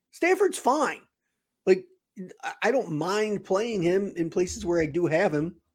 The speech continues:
which is limited, unfortunately, at this point, 'cause, uh, or I guess fortunately, um, but I'm not spending to get him. I'm either spending more to get another quarterback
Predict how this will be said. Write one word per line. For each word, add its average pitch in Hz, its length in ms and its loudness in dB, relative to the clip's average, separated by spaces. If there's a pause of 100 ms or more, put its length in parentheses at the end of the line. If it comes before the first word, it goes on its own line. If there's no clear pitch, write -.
(160)
which - 100 -16
is 151 80 -6
limited, 147 460 2
unfortunately, 143 640 -4
at 127 80 -4
this 135 120 -4
point, 170 280 2 (180)
'cause, 139 220 -8 (720)
uh, 139 220 -6
or 156 100 4
I 156 80 8
guess 151 180 0
fortunately, 151 680 2 (340)
um, 160 540 4 (600)
but 190 200 8
I'm 190 100 8
not 202 260 4
spending 151 800 4 (720)
to - 100 -10
get 147 160 0
him. - 340 -12 (160)
I'm 175 120 4
either 202 160 6
spending 175 400 0
more 165 200 4
to 156 80 -2
get 160 100 4
another 147 300 0
quarterback 139 500 0